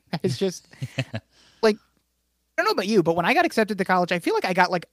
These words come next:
Speaker 1: a big, like, letter in the mail, not just, like,
Speaker 2: Yeah, it was, like, a bigger
Speaker 1: an
Speaker 2: envelope.
Speaker 1: email sent on my phone.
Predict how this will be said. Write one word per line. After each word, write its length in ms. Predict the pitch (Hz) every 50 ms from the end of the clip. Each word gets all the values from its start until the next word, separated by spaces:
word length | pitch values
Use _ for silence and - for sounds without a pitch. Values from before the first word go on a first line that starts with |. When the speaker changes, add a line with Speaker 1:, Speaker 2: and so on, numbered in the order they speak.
| -
Speaker 1:
a 80 | - 208
big, 260 | 160 143 190 208 202
like, 200 | 226 196 170 -
letter 380 | 170 147 147 160 175 185 180 175
in 180 | 170 185 180
the 80 | 170 156
mail, 340 | 147 143 151 175 143 - 143
not 140 | 143 147 165
just, 140 | 180 175 175
like, 160 | 180 165 156 _
Speaker 2:
Yeah, 180 | - 175 170 160
it 40 | 156
was, 100 | 143 139
like, 80 | 147
a 40 | 139
bigger 220 | 120 127 135 127
Speaker 1:
an 60 | 127 120
Speaker 2:
envelope. 160 | 110 113 110 214 202
Speaker 1:
email 200 | 196 196 180 170
sent 160 | - - 160 160
on 60 | 151
my 100 | 147 147
phone. 240 | 147 160 160 160